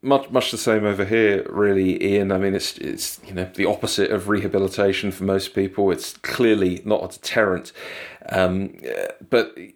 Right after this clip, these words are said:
you know, I, I think the other thing that struck me with the lyrics is, as with so many things, uh, they're, they're just massively ahead of the game. Like, uh, the,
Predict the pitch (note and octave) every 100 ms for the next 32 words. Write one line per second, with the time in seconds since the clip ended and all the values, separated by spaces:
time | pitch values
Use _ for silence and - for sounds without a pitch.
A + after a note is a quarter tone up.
0 | _ B2+ C3+ A#2+ A2 - - E3+ A2 B2
1 | A#2+ - B2 A#2+ A2 F#2 - - B2 B2
2 | A2+ A2 G#2+ A2+ A2 G#2+ - G2 - -
3 | A#2+ - A2+ - - B2 B2 A2+ A2 G#2+
4 | F2+ F#2+ F2 F#2 F#2 - - - - -
5 | - - - - C#2 F2 A2 A2 - -
6 | A#2 C#3 - - - D3 - D#3 F#2+ G2
7 | A2+ - - A2 A#2+ D3 F#2 G2 G#2 G#2
8 | G#2+ -